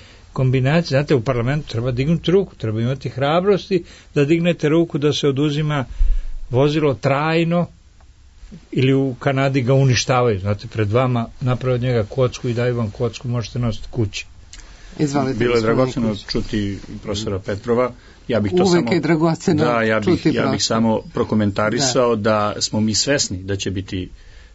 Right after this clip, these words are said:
Speaker 3: e, najpre polemike, ona već traje, a moguće i utvrđivanja ustavnosti ove odredbe, ukoliko, ukoliko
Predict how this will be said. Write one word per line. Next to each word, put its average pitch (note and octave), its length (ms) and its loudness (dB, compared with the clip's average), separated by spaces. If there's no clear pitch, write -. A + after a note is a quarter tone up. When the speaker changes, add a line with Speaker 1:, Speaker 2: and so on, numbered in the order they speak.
Speaker 3:
e, - 140 -12
najpre G2 380 -4
polemike, G2 600 0
ona F2+ 160 -2
već F2+ 260 -2
traje, G#2 440 0
a G2+ 280 -4
moguće G#2 460 -2
i G#2 40 0
utvrđivanja G2 640 0
ustavnosti G#2 760 -2
ove F2+ 180 -2
odredbe, A2+ 440 -2
ukoliko, G2 720 -4
ukoliko G2 440 -8